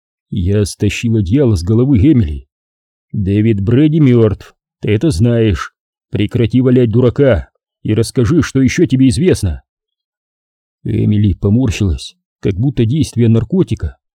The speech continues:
шока и транквилизатора уже заканчивалось, и скорбь вступила в свои права. "Не знаю я",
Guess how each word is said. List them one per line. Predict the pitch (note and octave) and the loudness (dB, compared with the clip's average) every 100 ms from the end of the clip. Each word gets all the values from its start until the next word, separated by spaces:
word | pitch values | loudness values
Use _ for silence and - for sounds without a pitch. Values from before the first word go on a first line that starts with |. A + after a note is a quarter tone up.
| _ | _
шока | - G#2 A2 A2 | -6 -2 -2 0
и | G#2+ | -2
транквилизатора | G2+ A2 G#2+ A2+ A2 G2 F3 E3+ - C#2+ _ _ _ - | 0 -2 -2 0 0 2 0 -2 -4 -8 _ _ _ -10
уже | G2 F#2+ | -6 -4
заканчивалось, | C#3+ C3 E3 E3 - A#2+ E2+ C#2 - _ _ _ _ _ | -2 -2 0 -2 0 -2 -2 -6 -14 _ _ _ _ _
и | - G#2 | -6 -6
скорбь | F#2+ - D#3+ B2 - _ _ _ | -4 -2 0 0 -4 _ _ _
вступила | - - G#2+ C#3+ F3+ B2+ | -16 -6 -6 -2 -2 -2
в | - | -4
свои | G#2 D3 | -4 -4
права. | - B2 D#3 A2 C2+ _ _ _ _ _ _ - | -2 0 0 0 -4 _ _ _ _ _ _ -6
"Не | A2 G#3 | 0 0
знаю | - C4 A#3+ F3+ E3+ | 2 0 2 0 2
я", | E3+ A#2+ E2 | 2 2 -2